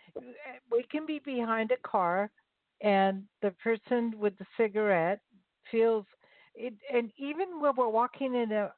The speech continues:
a national park where they're all respectful of everything, they would never throw a plastic thing out, but they will leave their cigarette butt. Like, that's okay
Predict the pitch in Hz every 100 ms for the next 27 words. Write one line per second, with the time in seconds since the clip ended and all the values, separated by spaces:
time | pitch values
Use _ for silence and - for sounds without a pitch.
0 | - 208 220 226 - 226 196 - 294 269
1 | 190 - 202 190 180 214 247 247 220 -
2 | _ 240 240 - 196 175 185 202 214 214
3 | 208 170 202 214 214 240 277 269 - -
4 | 220 202 202 196 - - - 214 226 -
5 | - 170 - - 170 156 151 160 214 -
6 | _ _ _ _ _ _ - 202 - _
7 | 208 202 208 214 208 190 190 185 190 196
8 | 214 226 214 - 226 233 240 240 202 226
9 | 214 - 165 - - 165 175 214 208 202
10 | 247 196